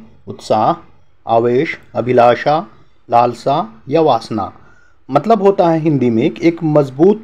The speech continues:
भावना, अत्यधिक भावुक होने का गुण, किसी चीज़ को पाने की लालसा, अभिलाषा को हम पैशन बोलते हैं।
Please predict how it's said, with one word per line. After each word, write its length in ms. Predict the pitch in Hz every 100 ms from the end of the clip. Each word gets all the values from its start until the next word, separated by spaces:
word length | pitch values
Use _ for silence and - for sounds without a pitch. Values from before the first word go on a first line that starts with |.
| 143
भावना, 500 | - 104 113 123 160 - - -
अत्यधिक 680 | 135 - 147 131 196 214 -
भावुक 440 | 110 - 123 160 -
होने 260 | 170 147
का 120 | 143
गुण, 300 | 117 117 165 220 - - - _ -
किसी 240 | 185 240 220
चीज़ 320 | 220 220 -
को 180 | 208 185
पाने 440 | 160 147 156 170
की 200 | 170 170
लालसा, 680 | 139 131 131 131 - 147 143
अभिलाषा 680 | 139 131 131 127 127 131 139
को 180 | 139 127
हम 260 | - - - - _ _ -
पैशन 400 | 143 131 151 107
बोलते 320 | 92 87 139
हैं। 160 | 107